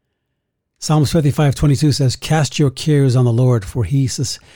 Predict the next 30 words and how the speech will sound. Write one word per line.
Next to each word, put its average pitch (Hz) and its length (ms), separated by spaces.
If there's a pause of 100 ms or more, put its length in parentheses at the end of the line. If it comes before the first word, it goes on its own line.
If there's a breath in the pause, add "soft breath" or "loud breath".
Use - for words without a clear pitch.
(200 loud breath)
he 170 160
will 147 140
sustain 151 600
you. 135 400 (220 loud breath)
He 160 220
will 143 240
never 151 640
let 147 220
the 123 100
righteous 131 420
fall." - 420 (680)
What 185 120
a 156 80
beautiful, 143 400
encouraging 131 440
scripture. - 460 (800)
That's 170 180
another 160 280
thing 143 220
that 139 120
we 139 140
have - 220
to 147 100
do. 131 160
We 117 160
have 127 140
to 135 100
read 147 200
the 151 80
scriptures 123 600